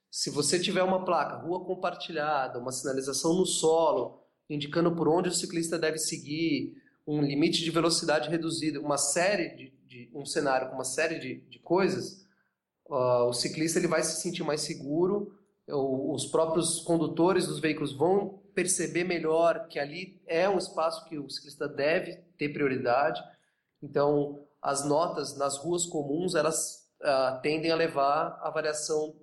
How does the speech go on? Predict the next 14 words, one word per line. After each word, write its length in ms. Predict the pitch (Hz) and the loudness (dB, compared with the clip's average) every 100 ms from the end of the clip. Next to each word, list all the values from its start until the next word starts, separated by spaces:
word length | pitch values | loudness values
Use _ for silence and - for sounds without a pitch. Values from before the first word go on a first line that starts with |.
| - | -12
ah, 520 | 156 131 120 113 104 127 | -4 0 2 0 -2 -8
do, 160 | 127 - _ | -12 -14 _
da 140 | 131 123 | -2 0
sinalização 520 | 160 139 139 - 151 | 2 2 2 0 -2
pro 100 | 151 | -2
ciclista 380 | - 143 143 156 | -6 -2 0 0
pra 180 | 165 | 0
baixo, 460 | 190 147 120 - - _ _ _ _ _ | 2 2 0 -4 -10 _ _ _ _ _
porque 280 | 131 123 135 | -16 -4 -2
realmente 460 | 127 139 135 139 151 | 2 2 2 -2 -4
a 40 | |
gente 260 | 143 143 147 | -6 -4 0
não 200 | 151 - | 0 0
tem. 260 | 127 - | -2 -4